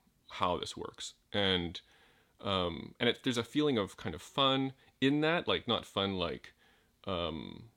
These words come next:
ha ha fun, but more like, or maybe people like that. They like that kind of satisfaction of, like, "I get, I'm the, I'm the big cheese. I get to, like, do this, and I get to decide,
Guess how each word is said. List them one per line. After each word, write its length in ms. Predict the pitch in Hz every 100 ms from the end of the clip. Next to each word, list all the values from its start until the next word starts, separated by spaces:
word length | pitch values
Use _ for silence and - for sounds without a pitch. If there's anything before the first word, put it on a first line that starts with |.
| _
ha 140 | - -
ha 240 | 107 104
fun, 260 | 107 73 82
but 140 | 92
more 160 | 110 110
like, 340 | 95 65 - _ _ _ -
or 80 | 120
maybe 220 | 113 113
people 320 | 110 135 123 101
like 260 | 92 104 -
that. 200 | 53 98
They 80 |
like 260 | 98 104 120
that 200 | 95 87
kind 180 | - 95
of 60 | 90
satisfaction 800 | - 92 90 - - - - -
of, 80 |
like, 180 | - - -
"I 160 | 92
get, 300 | 98 92 - -
I'm 200 | 104 110
the, 180 | 101 - - -
I'm 140 | 117
the 140 | 127 107 131
big 160 | 117
cheese. 400 | - - 104 65 -
I 120 | 107
get 180 | 113 -
to, 100 | 98
like, 200 | 80 - 98 98
do 240 | 113 107 104
this, 500 | 80 65 - - -
and 120 | -
I 100 | 101
get 220 | 104 -
to 60 | 98
decide, 640 | 85 - 95 82 - -